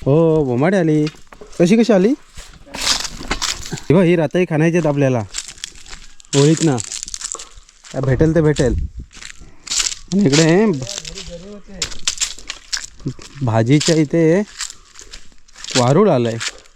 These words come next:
मुंग्या कुठं पण काय पण करतात रे.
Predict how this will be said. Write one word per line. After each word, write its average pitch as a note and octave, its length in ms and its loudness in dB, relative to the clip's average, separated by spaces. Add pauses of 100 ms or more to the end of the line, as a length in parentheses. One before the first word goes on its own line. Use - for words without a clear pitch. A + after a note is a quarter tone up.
(3000)
मुंग्या C#3+ 500 8
कुठं F#3+ 240 0
पण B3+ 180 4
काय G#3+ 140 4
पण A#3+ 140 4
करतात D#3+ 340 4
रे. D#3+ 140 4